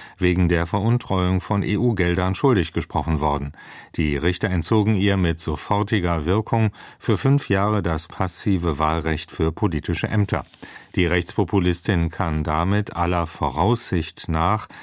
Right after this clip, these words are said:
nicht bei der Präsidentschaftswahl zweitausendsiebenundzwanzig als Kandidatin des Rassemblement National antreten.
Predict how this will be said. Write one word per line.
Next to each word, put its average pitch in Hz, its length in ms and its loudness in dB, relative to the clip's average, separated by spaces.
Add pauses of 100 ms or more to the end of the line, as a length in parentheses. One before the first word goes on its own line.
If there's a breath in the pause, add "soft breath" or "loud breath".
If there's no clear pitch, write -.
(200 loud breath)
nicht 104 360 2
bei 87 200 0
der 85 180 0
Präsidentschaftswahl 85 960 -2
zweitausendsiebenundzwanzig 80 1600 0 (360 loud breath)
als 107 260 -2
Kandidatin 110 920 2
des 90 360 0
Rassemblement 95 840 2
National 95 680 2
antreten. 85 560 0